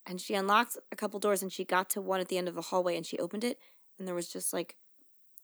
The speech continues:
forty toddlers in there unsupervised. <gasps> And some of them were like, "What's your name? What are you doing?" And some of them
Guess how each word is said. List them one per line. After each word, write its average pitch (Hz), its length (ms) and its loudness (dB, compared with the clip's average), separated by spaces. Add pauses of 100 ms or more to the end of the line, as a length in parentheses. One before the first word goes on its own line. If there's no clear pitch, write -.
(120)
forty 190 340 2
toddlers 165 460 -4
in 180 100 -10
there 185 160 -6
unsupervised. - 720 -10 (220)
<gasps> 285 80 -6 (800)
And 180 120 -4
some 208 140 2
of 208 100 0
them 202 80 0
were 196 80 0
like, 190 260 0
"What's 349 240 0
your 349 160 0
name? 226 380 2
What 262 120 0
are 311 40 -2
you 320 180 2
doing?" 214 580 0 (720)
And 202 160 2
some 214 220 4
of 196 140 2
them 185 340 2